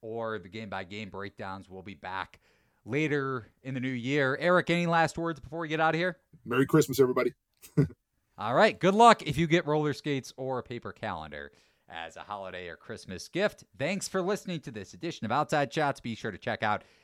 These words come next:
Speaker 1: Eric on Twitter, X, at Haslametrics, haslametrics dot com for all the college basketball betting insight and analytics, deep analytics resource for anybody,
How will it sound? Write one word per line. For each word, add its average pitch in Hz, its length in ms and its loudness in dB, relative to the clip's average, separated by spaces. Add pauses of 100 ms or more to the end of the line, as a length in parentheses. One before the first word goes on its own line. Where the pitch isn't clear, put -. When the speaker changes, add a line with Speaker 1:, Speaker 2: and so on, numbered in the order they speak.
(100)
Speaker 1:
Eric 131 540 2
on 120 300 2
Twitter, 113 420 -4
X, - 420 -6 (300)
at 110 180 0 (160)
Haslametrics, 107 840 -8
haslametrics 92 760 -10
dot 92 220 -10
com 98 360 -4
for 78 240 -16 (240)
all 101 180 -8
the 92 80 -10
college 95 360 -10
basketball 107 440 -4
betting 98 440 -4
insight 101 500 -6
and 92 160 -10
analytics, 104 600 -4
deep 117 340 -8
analytics 92 600 -8 (300)
resource 101 440 -6
for 110 200 -2
anybody, 85 520 -4